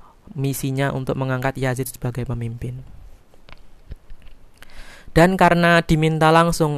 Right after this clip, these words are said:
oleh Muawiyah, akhirnya Ahnaf pun berbicara. Mulanya isi tanggapan Ahnaf itu positif, positif,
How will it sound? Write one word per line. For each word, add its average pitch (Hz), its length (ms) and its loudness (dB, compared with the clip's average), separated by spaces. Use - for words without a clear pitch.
oleh 143 240 4
Muawiyah, 143 640 2
akhirnya 139 480 2
Ahnaf 147 400 0
pun 156 240 2
berbicara. 127 720 -4
Mulanya 139 640 4
isi 143 400 0
tanggapan 135 560 2
Ahnaf 139 320 0
itu 147 240 0
positif, 139 400 2
positif, 135 400 -2